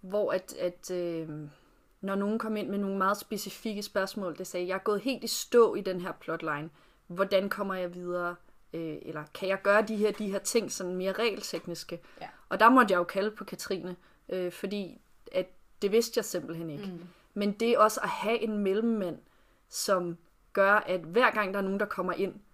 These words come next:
Speaker 1: så er det ikke Katrine, der behøver at tage imod dem.
Speaker 2: Mm.
Speaker 1: For hun har også andre ansvarsområder. Hun skal styre spillet, og hun skal det ene og det andet, ikke?
Speaker 2: Ja.
Speaker 1: At hun kun skal komme, når der er noget helt konkret, som kun hun kan svare på. Og de mere sådan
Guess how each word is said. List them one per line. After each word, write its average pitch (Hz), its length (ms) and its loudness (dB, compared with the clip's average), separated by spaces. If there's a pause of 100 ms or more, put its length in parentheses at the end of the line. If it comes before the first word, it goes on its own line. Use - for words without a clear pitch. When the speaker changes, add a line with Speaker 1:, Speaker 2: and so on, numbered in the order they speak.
(640)
Speaker 1:
så - 240 0
er 208 40 6
det 202 100 4
ikke 208 120 0
Katrine, 226 400 -2
der 196 100 0
behøver 196 280 0
at 185 60 -2
tage 202 180 -4
imod 254 200 4
dem. 220 100 -4
Speaker 2:
Mm. 190 400 -8
Speaker 1:
For 214 80 0
hun 226 160 -2
har 233 120 4
også 226 180 2
andre 226 320 0
ansvarsområder. 165 800 -4
Hun 196 140 -6
skal - 160 -10
styre 202 280 -8
spillet, 185 480 -4
og 156 60 -6
hun 180 140 -6
skal 160 420 -4
det 165 140 -4
ene 202 120 -2
og 156 60 -6
det 120 60 -6
andet, 185 260 -4
ikke? 311 140 -6
Speaker 2:
Ja. 160 60 -10 (360)
Speaker 1:
At 185 140 0
hun 214 200 -2
kun 226 560 2
skal - 260 -8
komme, 208 500 2 (320)
når 180 400 0 (100)
der 196 60 2
er 185 160 4
noget 208 220 -2
helt 233 240 -4 (260)
konkret, 202 440 -2
som 202 140 -6
kun 220 200 0
hun 233 180 4
kan 233 120 -6
svare - 340 0
på. - 200 -8 (400)
Og 190 160 0
de 214 100 -2
mere 214 280 2
sådan 180 400 -2